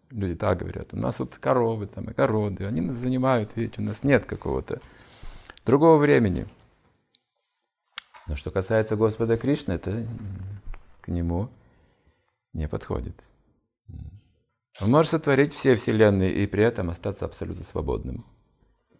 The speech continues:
независимым. Действует его энергия. Сам он выше, говорится, не попадает во власть этих энергий.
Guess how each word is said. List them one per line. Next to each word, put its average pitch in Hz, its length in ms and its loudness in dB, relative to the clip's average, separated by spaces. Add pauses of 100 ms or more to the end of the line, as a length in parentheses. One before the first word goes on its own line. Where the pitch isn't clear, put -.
(600)
независимым. 90 680 -4 (1600)
Действует 185 340 6
его 117 180 -2
энергия. 78 400 -4 (920)
Сам 131 280 2
он 160 140 0
выше, 156 280 2
говорится, 78 480 -4
не 95 200 -2
попадает 151 520 4
во 107 120 4
власть 123 280 4
этих 107 220 -6
энергий. 92 440 0